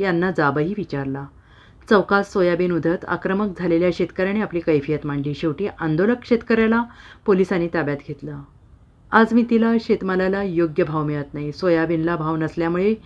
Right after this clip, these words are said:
शेतकरी संकटात सापडलाय. त्यातच शेतमाल बाजारपेठेत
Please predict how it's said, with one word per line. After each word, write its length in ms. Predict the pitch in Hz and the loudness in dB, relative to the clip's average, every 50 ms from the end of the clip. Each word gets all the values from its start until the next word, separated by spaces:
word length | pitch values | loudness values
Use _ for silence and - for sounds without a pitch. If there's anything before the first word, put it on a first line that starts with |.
| - - - - - - | -20 -20 -20 -20 -12 -4
शेतकरी 360 | - 196 185 - - 185 185 202 | -2 -2 -2 0 -2 0 0 0
संकटात 420 | - 202 165 143 175 170 208 208 | 0 -2 -2 -2 -2 -2 -2 -4
सापडलाय. 600 | 202 - 170 139 - - 147 143 143 147 147 151 147 - | -2 -2 -4 -4 -4 -4 -8 -8 -6 -6 -6 -6 -2 2
त्यातच 380 | 214 214 214 - 202 208 208 - _ _ - - - - - - | 2 2 2 2 0 0 -2 -4 _ _ -20 -20 -20 -10 -2 2
शेतमाल 400 | 233 214 - 202 196 190 202 196 | 2 2 2 2 -2 0 0 2
बाजारपेठेत 640 | 180 170 160 - 175 175 180 - 190 185 208 208 | 2 2 2 2 0 -2 -2 -2 -2 0 0 -2